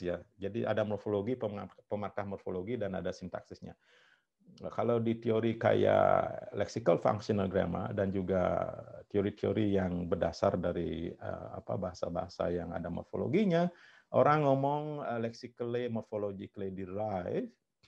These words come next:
Jadi ada goreng, lalu ada D-nya, D-nya yang mengubah struktur argumen, lalu diubah-ubah strukturnya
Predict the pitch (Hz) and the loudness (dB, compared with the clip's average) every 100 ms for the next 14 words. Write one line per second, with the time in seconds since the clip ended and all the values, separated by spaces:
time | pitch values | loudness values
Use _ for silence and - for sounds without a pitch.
0 | - 98 98 123 127 123 - _ _ _ | -10 -8 -4 -2 -2 -4 -10 _ _ _
1 | _ _ 107 107 104 143 160 165 160 156 | _ _ -4 -2 4 4 6 6 6 8
2 | 120 110 110 104 107 95 110 139 147 147 | 8 10 8 8 6 4 2 2 2 2
3 | 117 117 120 147 143 120 113 110 107 101 | 4 4 4 2 4 6 6 6 4 6
4 | 98 95 95 - 98 107 95 92 87 90 | 6 4 0 -10 -6 0 2 2 2 -2
5 | 95 98 98 98 90 90 90 90 87 92 | 0 0 0 0 0 0 0 -2 -2 0
6 | 98 101 98 - _ 90 90 87 | 2 2 -2 -14 _ -8 -6 -6